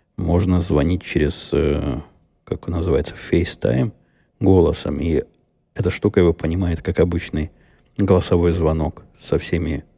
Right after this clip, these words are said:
плюсами управления. То есть можно выбрать из списка контактов кого-то и позвонить прямо из машины через FaceTime. Разные приятные мелочи и, самое главное, общее ощущение вот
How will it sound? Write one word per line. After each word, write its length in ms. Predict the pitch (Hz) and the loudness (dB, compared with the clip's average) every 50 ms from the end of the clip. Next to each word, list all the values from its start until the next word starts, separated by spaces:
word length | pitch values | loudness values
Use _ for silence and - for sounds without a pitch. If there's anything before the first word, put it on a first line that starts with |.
| _ _ _ | _ _ _
плюсами 440 | - - 85 85 82 - - 82 82 | -6 -2 -2 -2 -2 -2 -4 -2 -2
управления. 520 | 85 82 - - 90 85 87 90 87 87 85 | -2 -2 -2 -2 -2 -2 -2 -2 -2 -2 -2
То 80 | - | -4
есть 140 | 82 - - | -6 -4 -2
можно 300 | 101 95 92 - 92 85 | -2 -2 0 0 -2 -2
выбрать 400 | 80 90 92 90 87 87 82 - | 0 -2 0 0 -2 -2 -2 -4
из 80 | 82 - | -8 -10
списка 320 | - - - - - - | -8 -10 -10 -8 -8 -6
контактов 600 | - - 67 - - - 113 120 - - - - | -4 -4 -4 -2 0 -2 -2 -2 -2 -6 -8 -4
кого-то 460 | - - 78 78 80 85 - - - - _ _ _ _ _ _ _ | 0 2 2 2 2 0 -4 -6 -10 -10 _ _ _ _ _ _ _
и 160 | - 90 78 | -6 -4 -4
позвонить 540 | 76 - 92 87 87 82 82 85 92 95 - - _ _ _ _ _ _ _ _ _ | -2 -2 0 0 2 2 2 2 0 -2 -2 -6 _ _ _ _ _ _ _ _ _
прямо 260 | - 92 92 87 82 | -2 -2 0 0 0
из 120 | 85 90 85 | -2 -2 -2
машины 420 | 87 85 82 - - 104 98 95 | -2 -2 -2 0 0 0 0 0
через 340 | - - - - 90 - - _ _ _ _ _ _ _ _ _ - - | 0 0 0 -2 -2 -4 -8 _ _ _ _ _ _ _ _ _ 0 2
FaceTime. 400 | - 78 - - - - - - - | 2 2 2 0 -4 -6 -6 -6 -2
Разные 720 | - - - 147 165 139 - 92 90 85 80 71 - - - - - - | 2 4 6 6 6 4 4 4 4 4 4 4 2 0 -4 -10 0 2
приятные 520 | - 135 156 160 139 - - 90 90 85 | 4 6 6 6 4 2 0 -2 -2 0
мелочи 640 | 78 95 90 - - 175 - 98 - - - - 104 - - _ _ _ _ _ _ _ _ _ _ _ _ | 0 2 2 4 4 2 2 0 -2 -4 -6 -6 -6 -6 -10 _ _ _ _ _ _ _ _ _ _ _ _
и, 400 | - 90 90 92 101 98 92 - - | -2 2 2 4 4 4 4 2 -2
самое 360 | - - - 156 180 190 147 127 | -6 -2 0 2 2 2 4 4
главное, 340 | 123 120 123 113 104 101 | 4 4 6 6 6 6
общее 300 | 117 123 - - - 87 | 6 4 4 2 2 2
ощущение 600 | - - 110 - - - - - - 78 78 - 67 | 2 0 -4 -6 -8 -8 -4 -2 -2 -2 -2 -4 -6
вот 140 | 69 76 | -6 -8